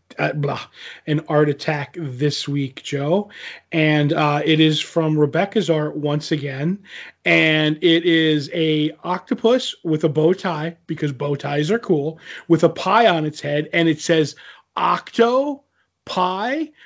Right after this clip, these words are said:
P I E," and they ask, "A pun worthy of Todd?" And I was gonna answer in the tweets, but I'm gonna answer here. I saved it for here. Yes, it is. That is absolutely fantastic.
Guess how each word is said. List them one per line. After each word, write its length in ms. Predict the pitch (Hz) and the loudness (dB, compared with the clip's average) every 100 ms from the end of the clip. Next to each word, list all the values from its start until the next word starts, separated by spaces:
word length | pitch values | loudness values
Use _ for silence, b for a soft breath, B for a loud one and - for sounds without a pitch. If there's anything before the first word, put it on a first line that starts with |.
| b _ | b _
P 240 | - 208 | -2 -2
I 260 | 196 196 196 | -2 -2 -2
E," 360 | 196 208 269 349 | -4 -4 -2 -2
and 160 | 185 180 | 0 0
they 120 | 180 | 0
ask, 360 | 175 175 - - | 0 -2 -4 -6
"A 80 | 160 | -8
pun 440 | - 175 190 190 | -4 -2 -2 0
worthy 340 | 180 185 196 | 0 0 0
of 120 | 185 - | -4 -4
Todd?" 400 | 165 175 226 240 | -4 -2 -2 -2
And 280 | 185 175 160 B B B | -2 -2 -4 B B B
I 120 | - 175 | 2 2
was 160 | 180 | 4
gonna 140 | 175 180 | 0 -2
answer 460 | 180 190 180 196 | 0 -2 -2 -4
in 200 | 190 185 | -2 -2
the 80 | 180 | -2
tweets, 340 | - 190 165 | -2 -4 -4
but 120 | - 156 | -4 -2
I'm 80 | |
gonna 120 | 156 170 | -2 -2
answer 380 | 175 165 175 | -4 -4 -2
here. 140 | 156 160 | -2 -2
I 80 | 135 | -2
saved 360 | - 160 165 | 0 2 2
it 60 | 175 | 0
for 160 | - | 0
here. 200 | 175 160 B B B | 0 0 B B B
Yes, 420 | 160 156 165 156 | -6 0 2 2
it 100 | 170 | 0
is. 200 | 165 143 | 2 0
That 220 | 131 160 156 | -2 0 0
is 120 | 143 - | -4 -10
absolutely 720 | 175 170 170 - 165 170 170 | -4 -2 -4 -6 -8 -6 -6
fantastic. 760 | 156 170 160 151 160 156 180 | -4 -4 -4 -4 -8 -8 -10